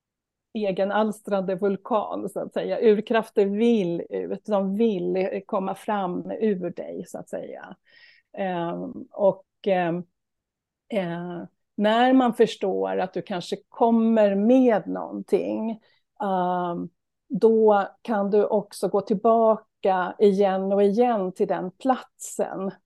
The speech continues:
och leva och leda därifrån, utifrån det som vi då tillsammans har identifierat som, ja, det är de här urkrafterna som gör mig glad, stark.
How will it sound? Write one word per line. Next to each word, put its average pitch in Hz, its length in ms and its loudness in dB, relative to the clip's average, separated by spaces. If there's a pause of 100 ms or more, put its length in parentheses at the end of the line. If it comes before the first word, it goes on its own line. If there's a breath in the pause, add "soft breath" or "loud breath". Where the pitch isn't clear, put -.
och 185 300 2 (1080)
leva 202 460 4
och 208 120 6
leda 226 540 2
därifrån, - 880 -8 (120)
utifrån 180 840 0 (260)
det 190 240 2
som 175 240 -2
vi 180 100 2
då 170 140 -2
tillsammans 175 560 -4
har 180 80 -4
identifierat 175 920 2
som, 147 260 -6
ja, 202 460 2
det 190 60 -2
är 170 60 0
de 170 100 -6
här 180 260 -4
urkrafterna 165 840 -6
som 165 240 -8
gör 208 400 -2
mig 185 220 -16
glad, 180 460 -6
stark. - 840 -10